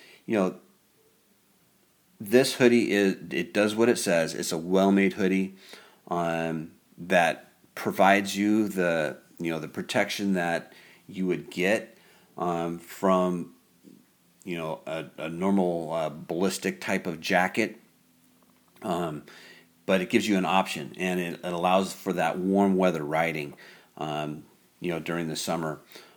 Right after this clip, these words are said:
Uh, very comfortable, and, uh, uh, it, it's something that, uh, is,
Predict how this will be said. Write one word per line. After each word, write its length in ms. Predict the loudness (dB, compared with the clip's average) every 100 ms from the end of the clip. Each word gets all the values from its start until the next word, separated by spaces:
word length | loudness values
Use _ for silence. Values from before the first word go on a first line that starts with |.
| _
Uh, 420 | -10 -6 -4 -4 -4
very 520 | -8 -12 0 4 4
comfortable, 580 | 2 -4 -8 -8 -10 -12 -18 _ _ -12
and, 500 | -4 -2 0 -2 -2
uh, 320 | 0 0 0 -6 -20 -20 -20 _ _
uh, 280 | -16 -14 -14 -16 -10
it, 240 | -10 -8
it's 260 | -8 -8 -10
something 640 | -10 -10 -4 -4 -2 -2
that, 320 | 0 0 -2 -6
uh, 100 | -4
is, 440 | -4 -6 -6 -8